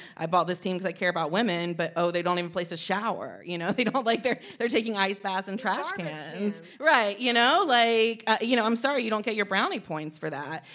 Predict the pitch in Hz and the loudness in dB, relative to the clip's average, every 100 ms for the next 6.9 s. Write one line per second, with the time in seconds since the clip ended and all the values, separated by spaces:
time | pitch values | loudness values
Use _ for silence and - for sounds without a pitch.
0 | - - 254 285 294 370 523 247 202 202 | -20 2 4 4 2 -2 0 2 2 2
1 | 190 175 165 165 160 160 185 165 165 165 | 2 2 0 0 0 -2 -2 0 0 -2
2 | - 175 175 170 160 180 214 180 165 165 | -4 -8 -6 -2 0 2 2 0 0 0
3 | 156 165 - - 165 170 170 151 160 165 | -2 -4 -4 -2 0 0 0 2 0 0
4 | 170 160 165 160 160 135 120 131 139 156 | -2 -2 -4 -4 -2 -2 -4 -4 -4 -4
5 | - 107 - - - 95 165 - 175 180 | -6 -12 -12 -14 -14 -14 -14 -6 -2 0
6 | 233 262 185 165 180 170 160 - | 0 -2 -2 -2 -2 -2 -6 -12